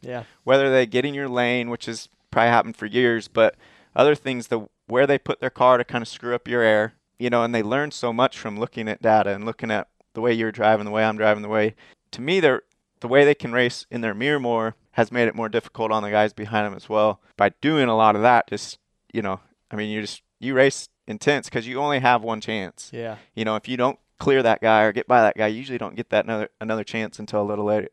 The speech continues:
Speaker 2: you know, later on in the
Speaker 1: Yeah,
Speaker 2: race,
Speaker 1: right.
Speaker 2: get tires, do, do something different. So it's, uh, yeah, it's a tough, the com-, competition's pretty strong.
Speaker 1: You can tell on restarts, especially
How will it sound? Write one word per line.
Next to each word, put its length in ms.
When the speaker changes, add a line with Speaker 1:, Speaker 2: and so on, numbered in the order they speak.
Speaker 2:
you 100
know, 100
later 220
on 120
in 40
the 80
Speaker 1:
Yeah, 60
Speaker 2:
race, 180
Speaker 1:
right. 140
Speaker 2:
get 120
tires, 460
do, 180
do 100
something 380
different. 400
So 140
it's, 200
uh, 260
yeah, 140
it's 140
a 100
tough, 460
the 80
com-, 180
competition's 800
pretty 180
strong. 300
Speaker 1:
You 120
can 160
tell 480
on 260
restarts, 760
especially 760